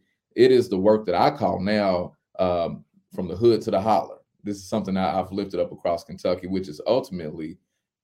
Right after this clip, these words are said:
Black, white, and brown communities coming together on these common struggles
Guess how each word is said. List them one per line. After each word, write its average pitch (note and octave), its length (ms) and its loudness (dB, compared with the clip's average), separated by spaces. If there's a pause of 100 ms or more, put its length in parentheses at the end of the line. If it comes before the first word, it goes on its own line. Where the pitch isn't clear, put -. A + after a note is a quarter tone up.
(100)
Black, A#2 340 6
white, G2 200 2
and F#2+ 80 -2
brown F#2+ 260 -2
communities F#2 720 -4 (300)
coming G#2+ 340 -2
together F#2+ 680 0
on G#2 200 0
these F#2+ 180 -2
common F2 380 -8
struggles F#2+ 680 -2